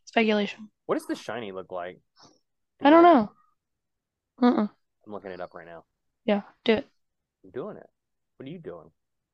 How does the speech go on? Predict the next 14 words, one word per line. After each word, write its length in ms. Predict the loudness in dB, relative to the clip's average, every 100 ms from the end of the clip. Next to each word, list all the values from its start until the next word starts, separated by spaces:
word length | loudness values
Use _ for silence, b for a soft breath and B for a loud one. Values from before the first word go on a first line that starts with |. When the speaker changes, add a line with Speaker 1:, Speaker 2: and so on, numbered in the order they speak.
| _ _ _ _ _ _ _
Speaker 1:
Waiting 200 | 0 0 0
for 100 | 0
you 60 |
to 40 | -2
look 120 | -2
it 60 |
up. 120 | -4 -4 _ _ B B B B B B B _ _ _ _ -20
Speaker 2:
It'll 120 | -20
be 120 | -16 -16
Karuel. 800 | -14 -12 -8 -6 -6 -6 -10 -16 _ _ _ b b b b _ _ _ _ _ _ _ _ _ _ b b b _ _ _ _ _ _ _ _ _ _
Speaker 1:
I 60 | 0
hope 140 | 2
it's 120 | 2 2
good. 360 | 4 4 4